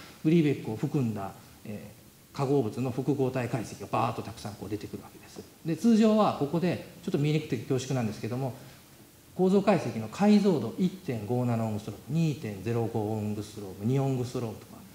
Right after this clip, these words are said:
なっておりまして、より数字の小さい高精度での構造解析がいいデータだろうということで使っていただいてたのが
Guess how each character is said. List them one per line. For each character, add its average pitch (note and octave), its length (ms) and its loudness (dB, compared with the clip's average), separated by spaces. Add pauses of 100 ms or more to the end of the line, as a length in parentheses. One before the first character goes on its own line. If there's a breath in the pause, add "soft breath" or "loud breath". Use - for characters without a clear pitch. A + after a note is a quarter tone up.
(100)
な B2+ 80 -4
っ A2 40 -4
て A#2 120 -10
お - 20 -8
り F#2+ 60 -10
ま - 140 -16
し - 80 -10
て、 C3+ 200 -4 (420 loud breath)
よ F#3+ 80 8
り C#3+ 200 2 (280)
数 E3+ 220 4
字 E3 100 4
の E3+ 80 6
小 E3+ 260 2
さ D#3+ 200 0
い A2+ 220 -4
高 F#3 200 4
精 F#3 200 6
度 C#3 100 0
で D3 100 0
の A#2+ 260 -2
構 C3+ 140 -2
造 B2+ 140 -2
解 B2+ 160 -6
析 A2 260 -10
が A2 180 -8
い D#3 180 0
い - 20 -6
デ B2+ 160 -2
ー B2 40 -6
タ A#2+ 120 -6
だ B2 140 -4
ろ E3+ 100 4
う A3 40 4
と - 220 -8 (100)
い C#3 60 -6
う A#2 60 -4
こ E3 100 -2
と G3+ 80 -2
で C3 300 -2
使 - 140 -12
っ A2 40 -6
て - 160 -12
い A2 40 -8
た G#2 120 -16
だ G#2 80 -14
い G2 60 -14
て - 180 -16
た - 100 -16
の F3+ 80 0
が C3+ 140 -4